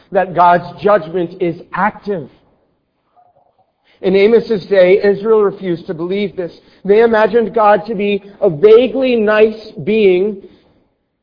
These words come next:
some might say a sky daddy, who simply wants you to have whatever you want. Any calamity that Israel faced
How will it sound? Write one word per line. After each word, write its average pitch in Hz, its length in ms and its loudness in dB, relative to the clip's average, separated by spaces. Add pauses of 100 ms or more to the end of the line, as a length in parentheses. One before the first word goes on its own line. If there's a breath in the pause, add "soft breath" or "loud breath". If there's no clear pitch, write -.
(800)
some - 360 -2
might 196 240 -2
say 180 280 -2
a 160 160 -2 (260)
sky 170 680 -2 (340)
daddy, 131 540 -8 (2250)
who 214 180 0
simply 214 960 -2 (300)
wants 202 400 -2
you 233 80 -12
to 202 100 -6
have 185 320 -8
whatever 185 340 -8
you 180 160 -10
want. 160 380 -12 (1200 soft breath)
Any 269 300 0
calamity 254 720 -4
that 220 260 -2
Israel 226 580 -2
faced 175 420 -4